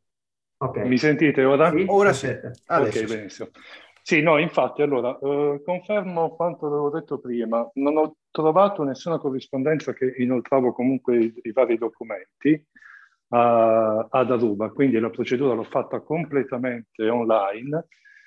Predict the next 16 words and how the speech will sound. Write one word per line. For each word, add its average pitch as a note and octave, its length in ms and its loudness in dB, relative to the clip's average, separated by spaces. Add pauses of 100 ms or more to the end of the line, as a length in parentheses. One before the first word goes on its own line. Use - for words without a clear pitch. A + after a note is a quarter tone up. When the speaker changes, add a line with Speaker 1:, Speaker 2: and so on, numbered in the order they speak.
(160)
Speaker 2:
completamente B2+ 800 0
accessibile, A2+ 1080 0
eh, A2 1160 0
quindi, G#2+ 800 -4
mm, A2 420 -14 (200)
insomma, - 320 -4
sono B2 260 2
riusciti C3 380 2
a A#2 40 4
realizzare B2 640 2
tutta B2+ 300 -4
la B2 100 0
procedura A#2 720 -2 (600)
in, A#2 160 -6 (120)
eh, A2+ 400 2
digitale. G#2 720 -4